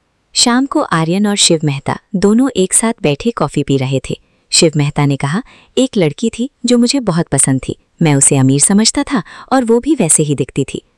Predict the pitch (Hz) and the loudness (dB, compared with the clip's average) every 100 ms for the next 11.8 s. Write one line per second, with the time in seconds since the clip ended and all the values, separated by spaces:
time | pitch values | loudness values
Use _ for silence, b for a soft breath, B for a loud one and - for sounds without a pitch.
0 | _ 175 170 147 139 - 143 143 147 185 | _ 0 2 0 0 -2 -2 0 0 -2
1 | - 254 247 262 - 233 254 185 147 143 | -2 0 2 0 0 0 2 2 0 0
2 | 127 131 127 - 131 139 - _ _ 165 | 0 0 -2 -4 -4 -4 -10 _ _ 0
3 | - 139 208 208 170 208 170 - 143 208 | 2 2 2 0 2 2 0 0 0 0
4 | - 202 131 131 131 127 - _ _ _ | 0 2 4 4 2 -2 -12 _ _ _
5 | - 165 143 - 147 - 139 135 - 254 | -2 0 2 0 0 2 2 2 2 0
6 | - 302 208 160 - _ - 160 151 139 | -2 -2 -2 -4 -8 _ -2 0 2 2
7 | 135 123 - - B B B B 180 208 | 2 0 -2 -6 B B B B 4 4
8 | 190 156 311 240 226 180 170 185 156 190 | 4 2 2 2 2 2 2 2 2 2
9 | 151 139 - b b 254 277 269 - 285 | 0 -4 -6 b b 0 2 0 0 -2
10 | 175 196 170 151 - 247 156 147 135 - | 0 0 0 -2 0 0 2 0 0 -4
11 | - - _ - 156 139 131 120 | -8 -10 _ 0 0 2 -2 -2